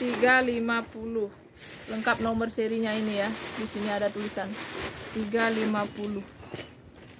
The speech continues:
Ini, Kak, saya ada L P, tapi saya nggak nemu nomor seri itu. Semua sudah studnya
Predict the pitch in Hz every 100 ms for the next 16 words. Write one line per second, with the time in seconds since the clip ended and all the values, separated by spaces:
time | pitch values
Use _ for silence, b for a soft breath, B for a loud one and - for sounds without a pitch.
0 | - - - - - - - - - -
1 | - - - - - - - - - -
2 | - - 262 285 294 311 370 269 269 302
3 | 240 262 262 240 254 240 240 - 262 233
4 | 233 233 269 262 247 254 233 220 226 233
5 | 233 226 220 226 226 214 202 214 226 202
6 | 196 190 - - - - - - - 233
7 | 233 240 262 262 240 226 233 277 - 226
8 | 233 233 240 240